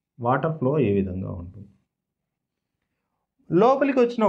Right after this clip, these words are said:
వాటర్ అనేది ఇటు నుంచి, ఇటు నుంచి, ఇటు నుండి సిక్స్ టైప్స్ ను-, సిక్స్ సైడ్స్ నుండి వచ్చిన వాటర్ అనేది ఫైనల్గా ఏమవుతుందంటే ఈ విధంగా బయటికి వెళ్ళిపోతుంది.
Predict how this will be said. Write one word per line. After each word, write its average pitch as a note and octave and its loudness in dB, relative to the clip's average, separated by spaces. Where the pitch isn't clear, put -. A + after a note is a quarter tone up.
వాటర్ A3 2
అనేది G3 2
ఇటు F3+ -2
నుంచి, A3 2
ఇటు F3+ 0
నుంచి, G3 4
ఇటు F#3 -8
నుండి F3 4
సిక్స్ F#3+ -2
టైప్స్ F#3+ 2
ను-, F#3 2
సిక్స్ F3+ 0
సైడ్స్ F3+ 4
నుండి G3 8
వచ్చిన E3 0
వాటర్ E3+ 0
అనేది D3 2
ఫైనల్గా E3 2
ఏమవుతుందంటే C#3 2
ఈ B2 2
విధంగా A#2+ 0
బయటికి G2 -2
వెళ్ళిపోతుంది. - -14